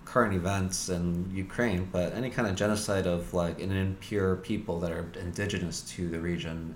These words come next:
is just crimes against humanity at large. I mean, like, that's, that's not something that we can, we can advocate for or stand or, or apologi-, or, like, make any kind of apology for anymore. You know, the world knows better.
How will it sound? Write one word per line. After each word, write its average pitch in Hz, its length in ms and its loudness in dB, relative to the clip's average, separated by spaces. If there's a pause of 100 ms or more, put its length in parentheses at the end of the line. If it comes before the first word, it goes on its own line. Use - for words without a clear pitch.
is 87 480 -2
just - 400 -6
crimes 107 380 -2
against 95 260 0
humanity 87 480 0
at 78 180 -2
large. 76 400 -4
I - 60 -10
mean, 76 120 -6
like, 73 140 -8
that's, 90 280 -2
that's 90 340 -4
not 92 160 -2
something 85 300 -6
that 78 80 -6
we 80 80 -6
can, 78 280 -8 (1400)
we 92 120 -4
can 90 120 -2
advocate 78 460 -2
for 78 380 -4
or 78 40 -4
stand 80 380 -6
or, 73 220 -6 (180)
or 76 320 -6 (140)
apologi-, 92 400 -4
or, 85 160 -4
like, 85 180 -6
make 87 140 -4
any 87 120 0
kind 80 220 -6
of 76 60 -6
apology 82 440 -10 (540)
for 92 240 -4
anymore. 80 340 -6 (300)
You 90 80 -4
know, 82 160 -6 (280)
the 95 60 -6
world 92 280 -2
knows 85 120 -2
better. 85 300 -6